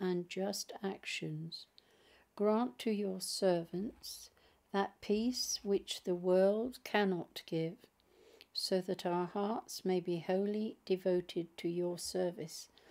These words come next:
and all our days, freed from dread of our enemies, may be passed in quietness under your protection. An act of charity.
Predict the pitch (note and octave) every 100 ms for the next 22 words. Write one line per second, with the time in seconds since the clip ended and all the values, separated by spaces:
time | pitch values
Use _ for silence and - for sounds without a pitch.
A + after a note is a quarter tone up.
0 | - - - - F3+ E3+ F3+ G3 G3+ G#3+
1 | G#3 F#3 E3 E3 E3 - - _ _ _
2 | - - G#3 G#3 A3 - G#3+ G3+ G3 F3
3 | E3+ F3+ F#3+ F3+ F3+ - G3 F#3 E3+ E3
4 | F3 - - - _ - - - - F#3+
5 | F#3 F#3 - - F#3+ G#3 A3+ - - F#3+
6 | F#3 - - A3 A#3+ - F3 E3+ - F3+
7 | F3+ F3+ G3 F#3+ F3 F3 F#3 - F#3+ -
8 | - - - D3 D3+ D#3 _ _ _ -
9 | - - - _ _ - F#3 G3+ - -
10 | G3 - - - G3+ F#3 E3+ - -